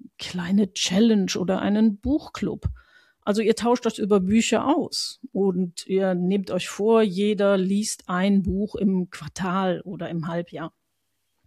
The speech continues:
Am Ende geht's nicht darum, möglichst viele Bücher zu verschlingen. Es geht um die Freude am Lesen.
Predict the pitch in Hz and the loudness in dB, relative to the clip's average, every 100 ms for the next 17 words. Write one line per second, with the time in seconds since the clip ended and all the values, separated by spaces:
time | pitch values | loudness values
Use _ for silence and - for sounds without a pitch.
0 | _ _ _ _ _ - - - _ 214 | _ _ _ _ _ -20 -20 -20 _ -8
1 | 202 254 370 208 190 - 202 - 180 185 | 2 4 4 2 0 0 -4 -2 -2 0
2 | 175 196 214 208 196 - - 285 214 175 | 2 4 2 0 -6 -4 2 4 4 2
3 | 175 - 156 - - - - 151 156 202 | -4 -4 -10 -12 -12 -12 -8 -8 -8 -12
4 | _ - - - - 190 - 220 226 - | _ -20 -20 -20 -8 -8 -2 2 2 0
5 | - 196 202 196 196 - 302 302 - - | 0 4 4 4 0 0 2 2 0 -2
6 | 170 156 202 240 | -8 -10 -12 -16